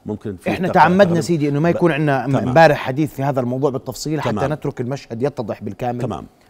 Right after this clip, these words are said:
Speaker 2: ونتحدث بواقعية ودون عاطفة.
Speaker 1: نعم. والآن أنا يعني الحالة اللي أنا تحدثت فيها بحيل كل الرياضيين يتابعوها ويشوفوا قدم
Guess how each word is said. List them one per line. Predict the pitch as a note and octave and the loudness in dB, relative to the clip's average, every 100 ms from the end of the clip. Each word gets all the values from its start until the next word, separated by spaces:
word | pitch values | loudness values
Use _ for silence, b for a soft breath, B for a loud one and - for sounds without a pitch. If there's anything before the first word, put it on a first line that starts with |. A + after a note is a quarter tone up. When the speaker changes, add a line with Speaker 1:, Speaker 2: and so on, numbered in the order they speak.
| b | b
Speaker 2:
ونتحدث | C3+ C#3+ - E3+ D#3+ C3+ | -6 -4 -2 -2 -2 -2
بواقعية | C3+ C3+ - C#3+ D#3+ | 0 0 0 -2 0
ودون | C#3+ C3 C3 | 2 0 -2
عاطفة. | A2+ G#2+ F#2+ F2 | -4 -4 -8 -14
Speaker 1:
نعم. | A#2+ E2 B1 - b - | -10 -10 -10 -16 b -12
والآن | A#2+ D3 C3 | -6 -4 -4
أنا | B2+ A#2+ | -6 -8
يعني | G#2+ G#2 | -8 -8
الحالة | G2+ - C#3 G#2+ | -10 -8 -6 -6
اللي | G#2+ | -6
أنا | A#2+ A2+ G#2+ - | -8 -8 -8 -12
تحدثت | - A2 G#2 C3 | -12 -8 -6 -6
فيها | - D#3 E3 F3+ G#3+ b | -6 -10 -8 -12 -16 b
بحيل | - - D3 | -18 -10 -10
كل | B2+ F#3+ F3+ | -4 -2 0
الرياضيين | C3+ A#2 G#2 G#2+ | 0 0 0 -4
يتابعوها | G#2+ F#2+ A#2 A2+ C3+ | -4 -6 -6 -6 -8
ويشوفوا | C3+ B2 A#2+ B2+ A2 | -6 -8 -8 -8 -6
قدم | C#3+ A#2 G#2 | -6 -6 -6